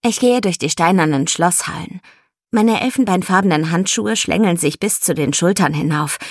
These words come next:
wo sie auf mein schimmerndes Kleid treffen. Sie sollen ein Schutzschild für meine Visionen sein, aber manchmal kommen sie mir eher wie Fesseln vor, die verhindern sollen, dass meine Wildheit ausbricht, die meine Magie in Schach halten sollen,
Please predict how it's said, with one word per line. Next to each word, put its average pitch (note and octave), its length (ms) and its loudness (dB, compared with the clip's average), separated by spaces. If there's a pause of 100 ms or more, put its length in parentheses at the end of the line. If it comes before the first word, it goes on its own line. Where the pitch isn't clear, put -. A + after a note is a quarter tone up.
(200)
wo E3+ 180 0
sie C#3+ 160 2
auf - 140 -6
mein E3+ 120 2
schimmerndes E3+ 480 2
Kleid E3 320 -2
treffen. - 400 -8 (960)
Sie F#3+ 160 0
sollen G3 300 4
ein D3 160 2
Schutzschild D#3+ 680 -2
für D3+ 120 -4
meine D3+ 280 -2
Visionen E3 560 2
sein, D3+ 360 -4 (600)
aber F#3+ 220 -6
manchmal G3 420 2
kommen E3+ 280 0
sie D#3+ 120 -2
mir D#3 160 0
eher F3 260 0
wie - 120 -4
Fesseln D#3+ 520 0
vor, D3+ 480 -6 (120)
die - 60 -8
verhindern D#3+ 500 0
sollen, E3 320 2
dass - 180 -4
meine D3+ 260 -4
Wildheit D#3+ 460 -2
ausbricht, - 520 -8 (1120)
die F3 220 0
meine E3+ 280 4
Magie F3 480 2
in C#3+ 180 -2
Schach - 360 -2
halten D3+ 340 0
sollen, E3 460 0